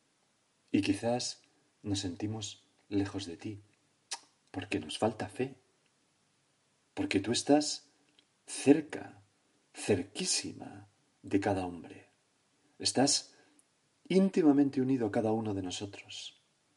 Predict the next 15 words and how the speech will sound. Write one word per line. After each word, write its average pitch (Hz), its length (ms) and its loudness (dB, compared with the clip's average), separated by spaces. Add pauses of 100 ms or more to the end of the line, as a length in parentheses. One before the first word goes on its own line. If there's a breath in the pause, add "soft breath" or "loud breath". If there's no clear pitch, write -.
(360 loud breath)
Nos 98 340 4
ves, 131 460 2
nos 95 340 0
oyes, 120 560 -2 (340 loud breath)
nos 107 200 2
concedes 196 480 4
el 139 100 10
perdón 123 380 2
si - 180 2
te - 80 2
lo 98 140 6
pedimos 120 580 0 (260 loud breath)
con 98 240 -2
contrición 104 800 -4
verdadera. 98 720 -4